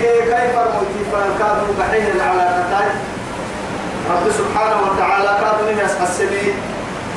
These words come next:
محمد دو قوم بنا تبدأ يفرد من مكة والكادر. إني بعثت إلى الثقلين نفس قال لي رسول عليه الصلاة والسلام. أي الإنس والجن. إني كان سفر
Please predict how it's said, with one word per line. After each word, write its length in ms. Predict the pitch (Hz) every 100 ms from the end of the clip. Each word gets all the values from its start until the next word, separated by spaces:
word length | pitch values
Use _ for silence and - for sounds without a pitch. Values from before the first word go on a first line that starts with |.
| - - - - - - - 359
محمد 340 | 359 - - 440
دو 60 |
قوم 360 | 440 415 440 440
بنا 200 | 427 403 392
تبدأ 260 | - - 175
يفرد 440 | 175 175 175 170 175 165
من 80 | 170 165
مكة 280 | 160 208 180
والكادر. 420 | - - - - - - - - - - - - - - - - - 175
إني 180 | 196 196
بعثت 360 | 196 208 -
إلى 180 | 208 196 -
الثقلين 480 | - 175 180 180
نفس 280 | 180 185 - -
قال 160 | 170 160
لي 60 |
رسول 300 | 151 - 151 -
عليه 140 | - -
الصلاة 320 | - - - -
والسلام. 640 | - - 190 - - -
أي 140 | 196 185
الإنس 400 | - 233 226 220
والجن. 420 | 202 190 175 - - - - - - - - - 269
إني 380 | 359 - 403 349
كان 180 | 226 226
سفر 400 | 214 202 -